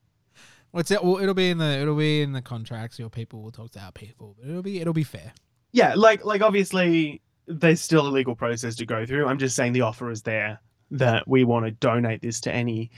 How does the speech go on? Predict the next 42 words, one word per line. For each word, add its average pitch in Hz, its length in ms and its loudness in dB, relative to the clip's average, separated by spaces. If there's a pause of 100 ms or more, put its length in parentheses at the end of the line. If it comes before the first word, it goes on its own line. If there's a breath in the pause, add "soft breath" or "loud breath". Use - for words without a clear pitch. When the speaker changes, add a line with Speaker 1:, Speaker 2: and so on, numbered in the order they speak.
(260 loud breath)
Speaker 2:
city 113 400 -2
around 117 320 0
the 113 80 2
world. 107 320 4
So 131 100 -2
Speaker 1:
Mm. 120 60 -2
Speaker 2:
get 117 120 2
in 117 80 -2
touch 117 240 -4
and 113 100 -4
we'll 104 100 -2
work 107 260 -4
out 107 140 -2
the 110 80 -4
finer 104 300 -2
Speaker 1:
Yeah. 104 160 -4
Speaker 2:
details. - 680 -6
Speaker 1:
Obviously, 143 300 -6
we'd 131 120 -4
love 120 160 -4
for 120 120 -14
it 123 80 -16
to 139 80 -20
be 98 140 -16
our 90 120 -18
city 110 280 -18
so - 140 -18
we 110 120 -16
can 113 160 -20
use 104 240 -18
it. - 160 -20
But 101 200 -20
if 120 200 -18
it's 110 100 -16
another 104 220 -14
city, 101 280 -16
we 101 140 -16
can, 107 240 -20
we'll 107 220 -20
come 87 200 -20
and 87 140 -20
travel 92 380 -20